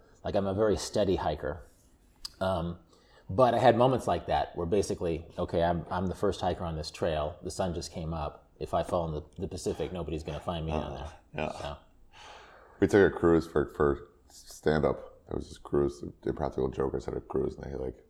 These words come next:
Speaker 2: one of the guys, Sal, is a comic, so he brings, like, good comics just to hang out and also do shows. But
Speaker 1: Like a
Speaker 2: we're
Speaker 1: comedy cruise.
Speaker 2: Mm-hmm. Yeah. It was pretty weird and lame. I told you about this a little bit with the amount of food and shit. But, like, uh, we were asking the,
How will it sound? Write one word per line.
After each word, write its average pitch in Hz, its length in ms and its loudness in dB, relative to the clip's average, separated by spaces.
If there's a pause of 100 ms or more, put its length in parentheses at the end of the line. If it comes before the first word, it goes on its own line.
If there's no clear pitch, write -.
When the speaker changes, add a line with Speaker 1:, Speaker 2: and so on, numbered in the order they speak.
(160)
Speaker 2:
one 71 120 -4
of 65 60 -6
the 65 60 -4
guys, 65 260 -6
Sal, 67 240 -2
is 65 60 -4
a 69 60 -10
comic, 67 300 -10
so 67 100 -10
he 64 60 -4
brings, 65 280 -8
like, - 100 -8 (120)
good 87 220 0
comics - 440 -12 (300)
just - 120 -20
to 80 60 -4
hang 67 280 -6
out 65 200 -6
and 50 80 -16
also 67 180 -12
do 67 120 -6
shows. 67 340 -6
But - 140 -6
Speaker 1:
Like - 80 2
a 76 40 4
Speaker 2:
we're - 60 2
Speaker 1:
comedy 123 340 -2
cruise. 76 460 -6
Speaker 2:
Mm-hmm. 101 260 -2 (580)
Yeah. 90 200 2
It - 720 -18
was 87 100 2
pretty 82 240 4
weird 65 300 2
and 62 100 -6
lame. 64 180 -6
I 71 60 -6
told 82 240 4
you 69 60 0
about 65 140 -2
this - 140 -14
a 64 40 -8
little 65 180 -8
bit - 140 -8
with - 100 -12
the - 120 -16
amount 62 180 -4
of 58 60 -8
food 62 200 -4
and 64 140 -8
shit. 60 240 -6 (300)
But, 76 120 0
like, 80 240 2
uh, 71 280 0 (400)
we 92 80 8
were 90 100 10
asking 80 340 2
the, 67 240 -4